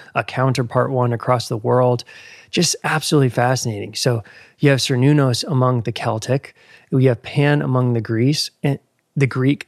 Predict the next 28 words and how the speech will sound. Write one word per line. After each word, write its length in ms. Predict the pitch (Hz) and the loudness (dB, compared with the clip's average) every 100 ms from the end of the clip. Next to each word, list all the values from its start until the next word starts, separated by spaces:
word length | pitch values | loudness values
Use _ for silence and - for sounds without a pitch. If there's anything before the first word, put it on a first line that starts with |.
| _ | _
and 180 | - 131 - | -2 -2 -2
as 400 | 131 127 127 - - - - | -2 0 0 -2 -10 -20 -8
Christianity 760 | - 135 - 131 143 170 143 123 | -2 -2 0 2 2 2 0 -2
came 260 | - 123 | 0 0
to 120 | 117 110 | 0 0
be, 200 | 123 135 | 0 0
and 220 | 139 123 | 0 -2
as 240 | 139 139 | 0 0
you'll 100 | 139 | 0
hear 240 | 104 139 139 | 0 2 2
when 140 | 127 | 2
I 40 | |
read 280 | 110 120 131 | 0 0 0
the 120 | 120 | 0
Jungian 320 | 117 123 120 110 | 0 0 0 -2
analysis, 600 | 113 143 160 - 120 - | -2 0 0 -2 -6 -4
there's 220 | 127 113 | -4 -4
a 40 | |
transformation 960 | 110 139 127 - 123 113 127 123 117 113 | -4 -2 -2 -2 -4 0 0 0 -2 -4
of 180 | - 104 | -6 -10
Pan. 520 | - 117 117 107 104 - _ _ - - - _ _ - | -6 -2 -2 -2 -6 -14 _ _ -20 -20 -20 _ _ -4
Um, 420 | 139 113 110 120 _ _ _ _ _ _ _ _ _ _ _ _ _ _ _ _ - | -2 -2 -4 -8 _ _ _ _ _ _ _ _ _ _ _ _ _ _ _ _ -8
before 320 | - 123 156 165 | -2 2 4 4
we 140 | 190 | 4
get 200 | 151 143 | 2 2
into 460 | 143 135 127 113 123 | 2 0 0 0 -2
the 120 | 120 | -2
reading 500 | 117 123 123 135 | 0 0 2 2